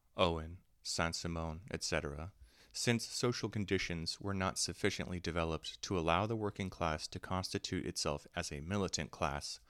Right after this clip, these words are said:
were necessarily obliged to limit themselves to dreams about the model society of the future, and were led thus to condemn all the attempts such as strikes, combinations, or political movements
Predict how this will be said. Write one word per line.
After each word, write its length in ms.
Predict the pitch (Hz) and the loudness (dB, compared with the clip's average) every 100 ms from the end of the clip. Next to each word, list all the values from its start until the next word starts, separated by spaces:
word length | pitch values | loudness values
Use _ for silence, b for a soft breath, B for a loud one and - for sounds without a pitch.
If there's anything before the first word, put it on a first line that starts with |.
| B B B B - | B B B B 0
were 160 | 104 | 2
necessarily 800 | 101 123 123 107 - 87 73 78 - | 4 2 0 0 4 4 4 0 -2
obliged 560 | 80 82 78 76 - | -2 -2 -2 -4 -4
to 80 | 98 | -2
limit 320 | 87 110 113 | 0 0 0
themselves 580 | 113 110 - 85 82 - | -2 -2 0 2 0 -4
to 140 | - 87 | -8 -6
dreams 760 | - 92 113 82 65 73 - - | 0 4 4 4 0 -6 -10 -6
about 360 | 87 85 78 - | 0 2 0 -2
the 80 | 80 | -2
model 300 | 80 80 76 | 0 2 -2
society 680 | - - 76 71 69 69 - | -4 -2 0 0 -2 -6 -4
of 140 | 85 78 | -6 -6
the 60 | |
future, 580 | - 90 78 - 71 76 B B B B - | -6 -4 -2 -2 -6 -8 B B B B -4
and 180 | 90 87 | -2 2
were 100 | 85 | 4
led 360 | 87 95 78 | 6 4 4
thus 420 | 90 80 - - | 2 4 2 -4
to 140 | - - | -6 -6
condemn 540 | 82 76 87 80 82 - | -4 0 2 2 -2 -2
all 300 | 92 90 107 | 2 4 2
the 120 | 107 107 | 2 0
attempts 640 | - - 78 76 - - - | -2 -4 -4 -4 -6 -8 -6
such 300 | - 87 95 | -6 -4 -4
as 80 | |
strikes, 640 | - - 78 73 - - - _ | -4 0 2 2 -2 -10 -12 _
combinations, 840 | - 87 78 76 73 - 69 69 - | -4 -2 0 0 -2 -2 -6 -6 -6
or 100 | - | -6
political 480 | 87 - 98 120 82 | -4 -2 0 0 0
movements 480 | 73 67 67 65 | -4 -6 -8 -10